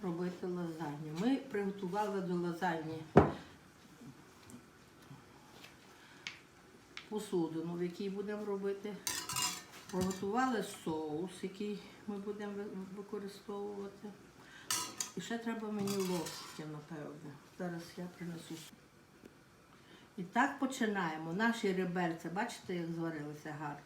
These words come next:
Все повитягалося. Тепер ми їх наріжемо отак. Якщо була салчича, ковбаски, можна було дати ковбаски. Хто хотів,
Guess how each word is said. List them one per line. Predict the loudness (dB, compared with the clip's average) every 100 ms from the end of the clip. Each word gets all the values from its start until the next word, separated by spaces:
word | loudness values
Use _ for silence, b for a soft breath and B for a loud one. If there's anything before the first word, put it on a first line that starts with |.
| -18 B B -4
Все | -2
повитягалося. | 0 -2 -2 -4 -4 -2 0 0 0 -4 -6 B B -18
Тепер | 0 2 4 2
ми |
їх | 0 -2 -8 -10 -4
наріжемо | 0 4 4 4 2 -2 0 -2 -4
отак. | -4 -2 -2 -2 -10 -18 -20 B B B B B B B
Якщо | 0 4 8
була | 10 12 12
салчича, | 12 8 6 6 6 6 4 0 4
ковбаски, | 6 10 12 12 10 2
можна | 2 6 6 6
було | 2 2
дати | 6 4 4
ковбаски. | 0 0 2 2 0 -2 -8
Хто | 0 2 4
хотів, | 2 4 2